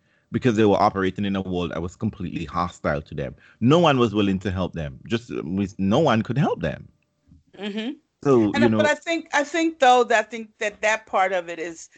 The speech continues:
Speaker 2: is what propels the story through, because they are,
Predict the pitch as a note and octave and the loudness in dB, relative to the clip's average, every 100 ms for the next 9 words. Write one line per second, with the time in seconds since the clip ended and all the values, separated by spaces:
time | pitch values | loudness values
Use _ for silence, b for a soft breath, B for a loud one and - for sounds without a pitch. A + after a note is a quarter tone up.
0 | b b _ F3+ F#3 F3+ F3 F#3 F3+ - | b b _ -8 -8 -10 -2 2 2 -2
1 | - E3 - F3+ F3 F3 - E3+ - F#3 | -10 -10 0 2 2 -2 -8 -16 -12 -6
2 | E3+ E3 E3 - F#3 F3 E3 E3 E3 D#3+ | -4 -6 -8 -10 -8 -8 -10 -6 -8 -6
3 | F3 F3 D#3 F3+ | -8 -2 2 2